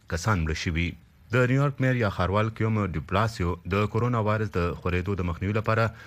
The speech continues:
د ښار اوسیدونکو ته په کورونو د پاتې کېدو غږ کړی او ویلي چې د دوایانو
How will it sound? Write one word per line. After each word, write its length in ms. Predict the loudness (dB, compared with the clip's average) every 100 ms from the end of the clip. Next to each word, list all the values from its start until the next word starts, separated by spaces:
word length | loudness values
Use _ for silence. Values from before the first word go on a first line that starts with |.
| -4
د 100 | -2
ښار 240 | 2 0 0
اوسیدونکو 580 | -4 -4 -2 -2 0 0
ته 160 | 0 0
په 180 | 0 0 0
کورونو 340 | 0 2 0 0
د 80 | -2
پاتې 180 | -2 -2
کېدو 200 | -4 -4 -2
غږ 140 | -2 -2
کړی 200 | 0 0 -2 -8 -18 -6 -2
او 80 | 0 0 -2 -4 -2
ویلي 260 | 0 2 0
چې 140 | 0 -2
د 100 | -2
دوایانو 400 | 0 2 2 0